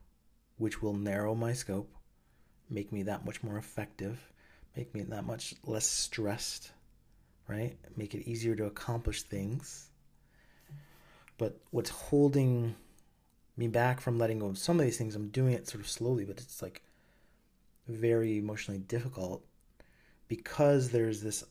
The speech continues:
idea of this sort of contract, this bond of, "I said I was going to do this thing, therefore I must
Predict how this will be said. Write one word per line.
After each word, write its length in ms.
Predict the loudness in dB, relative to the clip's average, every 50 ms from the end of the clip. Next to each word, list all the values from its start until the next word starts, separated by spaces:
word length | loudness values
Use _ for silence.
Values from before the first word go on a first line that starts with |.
| _ -8
idea 460 | -6 -6 -6 -4 0 0 2 2 2
of 500 | 0 -2 -6 -6 -6 -6 -8 -10 -16 -20 _ _ _ _ -20 _ _ _ _ _ _ _ _ _ _ _ _ _ _ _ -10 -6
this 160 | -6 -4 -4
sort 160 | -4 -4 -6
of 120 | -6 -8 -10
contract, 540 | -14 -6 -4 -4 -2 0 0 -2 -2 -2 -4
this 220 | -6 -6 -6 -8 -10 -20 _ _ _ _ _
bond 520 | -6 -4 -2 -2 -2 0 0 0 -2 -2 -4 -10 -20 _ _ _ _ _ _ _ _ _ _ _ _ _ -8
of, 420 | -6 -4 -4 -4 -4 -6 -8 -10 -14 -18 -20 -20 -20 _ _ _ _ -20 -20 _ _ _ _ _ _ _ _ _ _ _ _ _ _ _ _ _ _
"I 140 | -2 0 0
said 300 | 0 4 6 8 8 8
I 100 | 8 6
was 140 | 4 2 0
going 220 | 0 0 0 0
to 120 | -2 -6 -4
do 180 | -2 0 0
this 260 | 0 0 -2 -2 -4
thing, 460 | -2 -2 -2 0 0 0 -2 -4 -6 -10 -18 -20 -12 -4
therefore 460 | -2 -2 -2 -2 -2 -4 -2 -2 -2
I 160 | -2 -4 -4
must 560 | -4 -2 -2 -2 -2 -2 -4 -6 -6 -8 -14